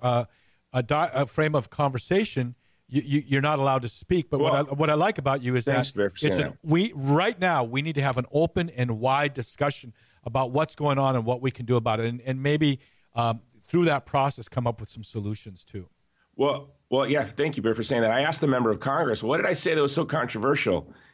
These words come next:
Speaker 2: He said, "You called for disbanding the U S C C B." And I said, "I didn't, I didn't call for disbanding the Jesuits or anything." I said, "The U S C C B is a five oh one C three that goes back to two thousand and one."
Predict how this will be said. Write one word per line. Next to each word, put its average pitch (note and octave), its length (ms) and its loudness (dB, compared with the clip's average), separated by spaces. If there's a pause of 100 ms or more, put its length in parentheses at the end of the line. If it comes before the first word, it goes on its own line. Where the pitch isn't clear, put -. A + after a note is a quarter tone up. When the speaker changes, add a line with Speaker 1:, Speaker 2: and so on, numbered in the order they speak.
(140)
Speaker 2:
He F#2 120 -2
said, A#2 180 0
"You D3 160 2
called D3+ 380 0
for C#3+ 100 0
disbanding C#3+ 720 0
the C3+ 60 4
U D3 240 4
S D3 100 0
C C#3+ 180 2
C C#3 200 2
B." A2+ 420 0 (480)
And - 80 -2
I E3+ 40 0
said, D#3+ 360 0 (840)
"I A#2+ 100 0
didn't, G#3 340 2
I B2+ 100 0
didn't E3 140 2
call F#3+ 140 0
for D3 140 -2
disbanding A2+ 580 0
the F#2+ 80 0
Jesuits G2 640 0
or F#2 80 2
anything." F#2+ 280 0
I G#2+ 160 -2
said, A2 220 -2
"The C3 60 4
U E3 120 6
S - 100 2
C G#3+ 160 -2
C F3 140 0
B E3+ 120 2
is D#3 120 2
a B2 80 0
five C#3 340 -2
oh D3+ 80 0
one D3 140 0
C C#3+ 180 0
three C#3 420 0 (460)
that B2 100 0
goes C#3+ 240 2
back D3 260 -2
to B2 100 -4
two D#3 180 2
thousand C#3+ 440 0
and G2+ 180 -2
one." G#2 360 0